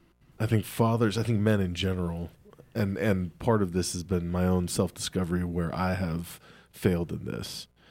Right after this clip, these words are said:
um, have been given a, a role of headship that, uh, is, is not, you know, it's not domineering, it's not, you know,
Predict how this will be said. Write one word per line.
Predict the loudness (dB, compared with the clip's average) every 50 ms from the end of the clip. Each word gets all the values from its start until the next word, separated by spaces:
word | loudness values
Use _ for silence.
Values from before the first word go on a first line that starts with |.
| -20 -20 -20 -20 -20 _ _
um, | -2 0 2 2 0 0 -2 -4 -6 -8 -8 -10 -14 -16 -16 -18 -20 -20 -20 -20 -20 -20 -20 _ -20 -20 _ _ _ _ _
have | -4 0 2
been | 2 0 2
given | 4 4 6 6 6 6 6
a, | 6 4 2 2
a | 0 0 2
role | 4 6 6 6 6 4
of | 2
headship | -2 -6 -2 0 0 0 2 0 -2 -2 -2 -4 -4 -8 -12 -18 -20 -20 -20 -20 -20 -20 -20 -20 -20 -20 -10 _
that, | 2 4 4 4 2 0 -4 -10 _ -8
uh, | -6 -4 -4 -4 -4 -6 -6 -8 -4 0
is, | 0 2 2 0 0 -2 -2 -4 -4 -6 -6 -6 -2
is | 0 0 0 0 0
not, | 0 0 2 2 0 -2 -2
you | -4 -2 -2
know, | -2 -2
it's | -4 -2 -2
not | 0 0 -2 -4 -6 -12 _ _ _ -20 -20 -20 -20 -20 -16 -2 0
domineering, | 0 0 2 0 0 0 2 2 4 4 2 2 2 0
it's | -2 -4 -4 -4
not, | -2 -2 0 0 0 -2 -4 -6 -8 -8
you | -6 -6
know, | -4 -4 -4 -4 -6 -6